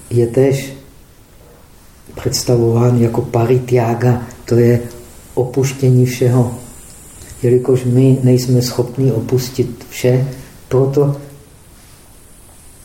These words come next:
nejsme Budhy. Hm? A právě proto naše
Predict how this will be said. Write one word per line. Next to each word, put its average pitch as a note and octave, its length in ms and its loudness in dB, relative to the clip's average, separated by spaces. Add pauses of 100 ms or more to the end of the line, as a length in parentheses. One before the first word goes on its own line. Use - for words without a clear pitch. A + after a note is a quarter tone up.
(960)
nejsme A2+ 400 0
Budhy. A2+ 440 0 (260)
Hm? D3 160 -2 (1120)
A A2 300 -2
právě B2 360 2
proto B2+ 640 -2
naše A2 460 -2